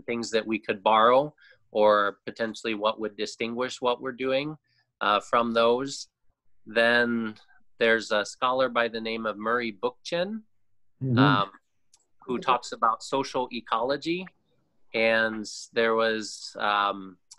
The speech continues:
Speaker 1: seemingly something really exciting happening in, I believe,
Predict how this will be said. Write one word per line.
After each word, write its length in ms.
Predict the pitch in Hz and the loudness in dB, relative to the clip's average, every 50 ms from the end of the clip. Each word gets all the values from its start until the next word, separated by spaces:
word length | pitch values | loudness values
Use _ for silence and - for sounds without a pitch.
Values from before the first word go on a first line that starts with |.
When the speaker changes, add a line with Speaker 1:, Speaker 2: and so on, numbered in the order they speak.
| _ _ _ | _ _ _
Speaker 1:
seemingly 500 | - - 143 147 156 156 143 135 127 120 | -6 -4 -4 -2 -2 -4 -4 -6 -6 -6
something 360 | - - 139 127 _ 135 123 120 | -4 -6 -6 -6 _ -8 -6 -4
really 240 | 120 120 120 117 | -4 -2 -2 -2
exciting 480 | 110 104 - - 123 120 117 117 113 107 | -6 -6 -4 -4 -2 -2 -2 -4 -6 -6
happening 640 | - 127 120 117 _ - 117 110 104 101 95 92 92 _ _ _ _ _ _ _ _ _ _ - | -2 -2 -2 -2 _ -8 -8 -6 -6 -6 -8 -12 -18 _ _ _ _ _ _ _ _ _ _ -6
in, 520 | 113 110 110 110 107 104 104 101 101 95 95 - - _ _ _ | -4 -2 0 0 0 0 -2 -4 -8 -10 -12 -16 -20 _ _ _
I 100 | 107 104 104 101 110 | -6 -6 -4 -4 -6
believe, 500 | 107 104 110 110 110 110 110 110 107 | -4 -2 -2 -2 0 0 0 0 -2